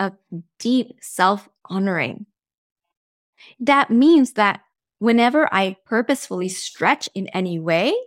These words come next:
I'm also purposeful in the approach, because the approach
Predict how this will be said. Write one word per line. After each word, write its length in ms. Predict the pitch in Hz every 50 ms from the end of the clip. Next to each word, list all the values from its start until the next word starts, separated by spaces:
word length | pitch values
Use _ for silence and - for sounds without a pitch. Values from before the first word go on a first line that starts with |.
| _ _ _ _ _ _ _
I'm 160 | - 208 226 -
also 360 | - - 220 240 - 262 233
purposeful 840 | 233 _ - - 208 - 277 254 - - - - - - - _ _ _ _ _ _
in 260 | _ 277 302 302 320 320
the 180 | 311 294 269
approach, 500 | 240 233 _ - 233 208 - - - -
because 240 | - 226 - 262 -
the 160 | - 247 240
approach 640 | 247 240 _ _ - 247 294 440 554 539 - - -